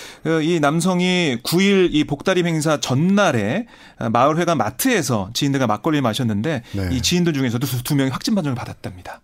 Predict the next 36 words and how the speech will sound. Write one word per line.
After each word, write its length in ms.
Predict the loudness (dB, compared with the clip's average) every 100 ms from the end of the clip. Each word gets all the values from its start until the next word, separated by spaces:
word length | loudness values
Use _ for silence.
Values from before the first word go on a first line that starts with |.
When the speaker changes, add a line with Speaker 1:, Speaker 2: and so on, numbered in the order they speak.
| -12
Speaker 2:
그렇습니다. 500 | -8 -6 -6 -8 -8
Speaker 1:
그래서 200 | -6 -4
뭐, 100 | -4
이 220 | -2 0 0
연관성이 520 | 0 0 -2 -2 -2
있지 200 | -2 -2
않을까. 580 | -2 -4 -6 -6 -8 -12 -6
또 80 | -2
이 200 | 0 0
어르신은 680 | 2 2 2 0 0 0 -2 -12 -16
손자한테 1000 | -6 -2 0 2 2 0 0 0 0 -4 -8
뭐, 380 | -8 -8 -10 -6
감염이 300 | -2 0 0
됐다라고 460 | -2 0 0 0
얘기 160 | 0 0
나오고 240 | 0 -2
있는데요. 440 | -2 -2 -4 -6 -4
Speaker 2:
네. 240 | -2 -2 -4
Speaker 1:
역학조사 420 | -4 -4 -2 -4
지금 260 | -4 -6 -4
해-, 180 | -6 -4
계속 240 | -4 -4
해봐야 180 | -2 -2
될 80 | -2
것으로 240 | -4 -6
보입니다. 480 | -4 -4 -4 -10 -18 _
Speaker 2:
네. 360 | -2 0 -2 -6 -12 -20 -20 -12 -6
어, 160 | -4
농어촌 480 | 0 2 2 2 -2
지역사회에서 1000 | 0 0 0 -2 0 2 2 2 2 -2 -2
복날 380 | -2 0 2 0
행사는 380 | 0 0 0 0
좀 180 | -2 -4
큰 380 | -4 -2 -2 0
행사입니다. 1300 | 0 0 0 0 2 0 0 0 2 0 0
Speaker 1:
음. 40 | -2